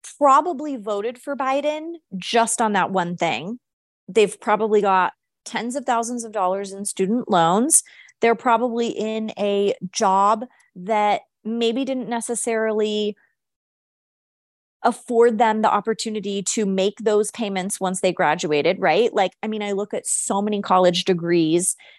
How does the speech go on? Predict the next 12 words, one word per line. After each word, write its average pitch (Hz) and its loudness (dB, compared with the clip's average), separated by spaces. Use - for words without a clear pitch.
that 180 0
you 214 -2
graduate 180 -2
with 170 -4
that 196 0
you're 208 2
gonna 214 -2
get 196 -2
out 190 0
in 202 -6
the 185 -6
workforce, 185 -4